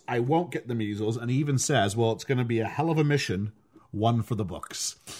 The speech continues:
And so much of this movie, I think, is based around the idea that most of the audience in nineteen ninety-five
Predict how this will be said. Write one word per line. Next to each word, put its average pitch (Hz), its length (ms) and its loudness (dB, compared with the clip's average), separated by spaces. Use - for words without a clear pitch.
And 180 140 2
so 294 220 4
much 359 180 0
of 294 60 -8
this 202 120 0
movie, 185 500 4
I 147 120 4
think, 156 720 -2
is 147 140 4
based 180 360 2
around 180 160 2
the 165 120 2
idea 123 300 2
that 117 140 -4
most 180 380 2
of 220 60 -6
the 175 120 4
audience 113 420 4
in 117 60 -2
nineteen 123 380 -4
ninety-five 104 960 -2